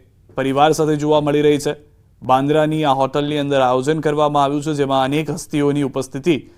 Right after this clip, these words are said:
સ્પષ્ટ કરી રહી છે કે કેટલા ભવ્યથી ભવ્ય લગ્નનું આયોજન કરવામાં આવ્યું છે. અને હાલમાં હેમા માલિની કે જેઓ સાંસદ તરીકે ભાજપના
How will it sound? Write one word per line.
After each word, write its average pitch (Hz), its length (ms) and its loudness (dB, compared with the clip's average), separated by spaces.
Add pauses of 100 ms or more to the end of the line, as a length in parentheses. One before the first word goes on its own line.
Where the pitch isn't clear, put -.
(120)
સ્પષ્ટ - 360 -2
કરી 151 200 -2
રહી 156 180 2
છે 147 180 -4
કે 147 300 -10
કેટલા 143 280 -2
ભવ્યથી 143 540 -2
ભવ્ય 143 300 0
લગ્નનું 151 600 -2
આયોજન 139 360 2
કરવામાં 151 460 2
આવ્યું 156 240 0
છે. 123 200 -2 (360)
અને 135 180 -2
હાલમાં 160 560 0
હેમા 143 220 -2
માલિની 139 400 0
કે 135 120 -4
જેઓ 135 180 0
સાંસદ 135 420 -4
તરીકે 147 400 -2
ભાજપના 143 680 0